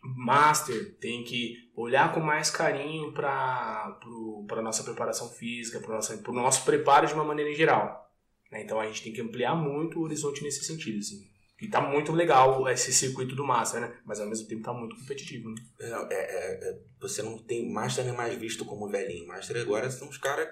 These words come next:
Speaker 2: que ainda continuam muito duro, muito forte, muito tudo.
Speaker 1: Tá
Speaker 2: E
Speaker 1: melhor que os caras de vinte.
Speaker 2: Muito melhor,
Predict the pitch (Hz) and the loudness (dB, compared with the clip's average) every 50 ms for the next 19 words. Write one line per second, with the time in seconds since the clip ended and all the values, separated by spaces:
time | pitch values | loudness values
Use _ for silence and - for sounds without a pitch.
0 | - - 185 190 185 190 196 190 196 185 180 - - 170 175 170 143 143 175 180 | -4 -2 0 0 0 0 -2 -4 -4 -6 -6 -6 -6 -6 -6 -4 -2 -2 -2 -2
1 | 196 - 131 127 131 160 165 - 127 127 156 170 - - - 120 131 143 147 - | -2 -2 0 2 4 4 4 4 2 0 0 -2 -2 -2 0 2 4 4 2 0
2 | - - - 139 120 120 139 117 - - - 131 131 147 156 151 170 - - - | -4 -8 -8 -8 -6 -6 -6 -6 -8 -10 -10 -8 -6 -4 -4 -4 -4 -6 -8 -12
3 | - _ _ _ _ _ _ _ _ _ - - 143 147 160 160 160 160 160 - | -18 _ _ _ _ _ _ _ _ _ -4 -2 0 2 2 2 2 2 0 0
4 | 196 - 196 190 190 185 202 196 180 170 165 160 160 - - - - - - - | -2 -4 -4 -6 -6 -8 -8 -10 -10 -10 -10 -10 -12 -14 -16 -18 -20 -20 -20 -20
5 | _ - 123 107 113 117 113 123 139 156 151 135 113 107 107 - - | _ -14 -12 -10 -8 -8 -8 -8 -8 -6 -4 -2 -2 -4 -4 -8 -12